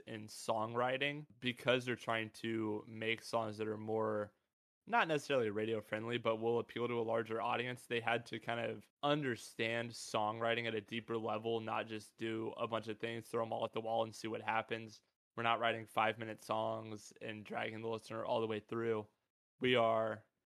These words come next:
writing really tight, you know, maybe standard verse, chorus, verse, chorus, bridge, chorus, outro, whatever.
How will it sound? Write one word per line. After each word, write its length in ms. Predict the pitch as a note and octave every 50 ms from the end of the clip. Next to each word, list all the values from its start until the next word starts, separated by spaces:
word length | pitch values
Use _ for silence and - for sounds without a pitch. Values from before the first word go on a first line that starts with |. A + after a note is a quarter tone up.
| _ -
writing 280 | A2+ A2 G#2+ G#2+ G#2
really 200 | G#2+ A#2+ C#3 D3 C#3+
tight, 440 | - C3 A#2 A#2 A#2 A#2+ A#2 A2+ - _ _ _ _ _ _
you 60 | A#2
know, 180 | A2+ A#2 A2+ A2
maybe 280 | A2 A2+ A2+ A#2 A#2+ A#2
standard 720 | - - - - A2+ A2+ A2+ A2 A2 A2+ A2+ A2 A2 G2+ _
verse, 260 | - A#2 A#2 A2 -
chorus, 420 | - - - A2+ A#2 A2+ A2 G2+ -
verse, 280 | G#2+ A2+ A#2 A2+ G#2+ -
chorus, 380 | - - A2+ A2+ A2 G#2+ G#2+
bridge, 400 | A2+ - - A#2 A2+ A2+ G#2+ A2 G#2+
chorus, 600 | - - A2+ A2+ A2+ A2+ G#2+ G#2+ - - - - _ _ _
outro, 500 | A#2 A#2 A2+ A2 - - A#2 A2 G#2+ G#2+
whatever. 580 | G#2+ A2 A2 A2+ A2+ A2 G#2+ G#2+ G#2+ G#2+ G#2+ -